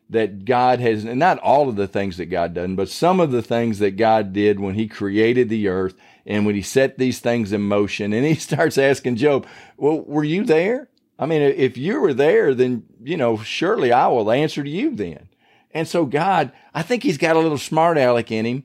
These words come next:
And I don't know, he's got to, because he made me and I've got some in me. So we are created in his image. And I'm not saying that, you know, that God's like me. I'm like him. That's for a different episode, and that's a <laughs> different rabbit I'm not gonna chase.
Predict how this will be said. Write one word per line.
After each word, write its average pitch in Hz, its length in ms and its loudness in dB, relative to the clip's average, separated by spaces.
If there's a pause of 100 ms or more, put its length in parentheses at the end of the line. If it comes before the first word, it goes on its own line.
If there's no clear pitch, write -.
(440)
And 127 160 -4
I 180 160 0
don't 151 200 0
know, 147 160 2
he's 170 160 0
got 165 300 2
to, 147 160 0
because 143 320 0
he 143 100 2
made 143 320 0
me 147 220 0
and 123 100 0
I've 151 220 0
got 104 280 -2
some 104 280 -6
in 92 180 -6
me. - 180 -16 (380)
So 131 280 2
we 147 240 2
are 139 100 2
created 147 500 0
in 127 140 0
his 143 280 -2
image. 135 380 0
And 123 140 -2
I'm 165 140 0
not 151 200 0
saying 135 400 -2
that, 107 220 -2 (480)
you 120 100 -6
know, 113 180 -2
that 110 100 0
God's 123 320 2
like 127 260 2
me. 127 280 2
I'm 175 240 0
like 127 260 0
him. 92 460 -6 (140)
That's 123 240 -4
for 135 140 0
a 113 100 0
different 123 340 2
episode, 110 680 0
and 107 160 -4
that's 131 200 -2
a 117 80 -2
<laughs> - 0 -
different 104 520 -4
rabbit 110 280 2
I'm 110 140 0
not 101 180 0
gonna 104 140 -6
chase. 104 360 -4